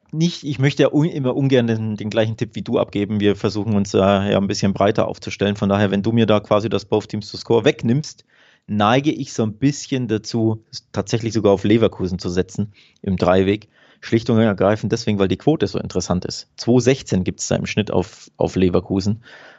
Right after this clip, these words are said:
Ähm, das finde ich schon ziemlich attraktiv.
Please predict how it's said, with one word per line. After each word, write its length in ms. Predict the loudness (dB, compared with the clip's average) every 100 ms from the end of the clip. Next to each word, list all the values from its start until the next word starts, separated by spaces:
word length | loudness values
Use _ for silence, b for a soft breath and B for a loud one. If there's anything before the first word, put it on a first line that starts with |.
| B 0
Ähm, 260 | 2 2
das 220 | 2 -2
finde 180 | 2 0
ich 80 | 2
schon 220 | 2 2
ziemlich 420 | 2 2 2 0
attraktiv. 800 | -4 0 0 0 -6 -4 -6 -10